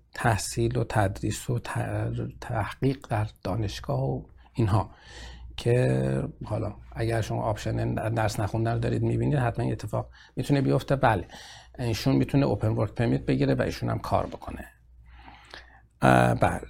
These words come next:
ندا محمدی میگه که من در مدت دکتری در کانادا فول تایم ریسرچ اسیستنت بودم و بابتش حقوق می‌گرفتم. با این سابقه می‌تونم تو اکسپرس انتری امتیازی بگیرم؟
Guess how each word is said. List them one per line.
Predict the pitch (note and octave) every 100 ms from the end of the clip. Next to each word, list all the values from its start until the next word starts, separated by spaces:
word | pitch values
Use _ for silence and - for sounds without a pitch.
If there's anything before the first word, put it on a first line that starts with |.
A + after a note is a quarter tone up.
| -
ندا | C3 C#3 C#3+ E3+
محمدی | F3 D3+ C#3+ C#3 C3 D3+
میگه | D#3+ D3+ D#3
که | - E3+ E3 D#3+
من | D#3+ D#3+
در | D3+
مدت | C#3+ D3 C#3+
دکتری | C#3 C3 - C#3 D#3
در | D3+
کانادا | C#3 - B2+ B2+ C3 C#3+ D#3 E3 E3+ E3+
فول | - D3 D3+
تایم | D3+ D3+
ریسرچ | D3 - D3 -
اسیستنت | - - - - D3 D#3 D#3
بودم | D#3 D#3 D3+
و |
بابتش | C3+ B2+ C3 D3
حقوق | D3 C#3+
می‌گرفتم. | D3 C3 C#3
با | C#3 C3
این | C3+
سابقه | - C3+
می‌تونم | C#3+ D#3+ D#3
تو | D#3+
اکسپرس | D#3 - C#3+ C#3+ -
انتری | C#3+ C3+ D3+
امتیازی | - C3+ - C#3+ C3+
بگیرم؟ | C3+ C#3+ C3+ C#3+ C#3+